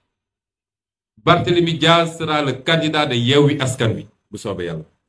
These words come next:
Kenn mënu koo tere nekk candidat. Et nous gagnerons Dakar, Inch'Allah, kenn mënu koo tere gannaaw Yàlla.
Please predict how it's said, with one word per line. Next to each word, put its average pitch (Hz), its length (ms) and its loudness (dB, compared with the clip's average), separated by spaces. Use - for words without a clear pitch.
Kenn 233 220 4
mënu 202 300 0
koo 165 140 2
tere 156 200 0
nekk 139 280 -4
candidat. 107 400 -4
Et 190 100 4
nous 175 180 4
gagnerons 190 460 4
Dakar, 175 460 2
Inch'Allah, 160 600 -2
kenn 220 240 2
mënu 175 180 0
koo 165 140 0
tere 147 220 0
gannaaw 123 260 -2
Yàlla. 107 280 -2